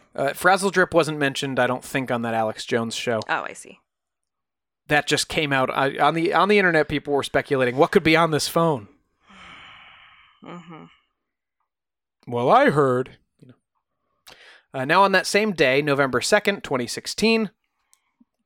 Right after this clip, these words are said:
Speaker 1: former General Michael Flynn, who was a prominent member of Trump's campaign team, uh, tweeted out, "You decide."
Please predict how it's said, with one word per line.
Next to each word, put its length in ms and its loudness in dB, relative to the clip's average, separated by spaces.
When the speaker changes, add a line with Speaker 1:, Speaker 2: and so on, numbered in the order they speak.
Speaker 1:
former 460 2
General 380 2
Michael 340 -2
Flynn, 500 0
who 100 -6
was 160 -6
a 80 -4
prominent 420 -2
member 300 -2
of 80 -6
Trump's 340 -6
campaign 720 -6
team, 380 -4
uh, 180 0
tweeted 400 -4
out, 240 0
"You 340 0
decide." 640 -2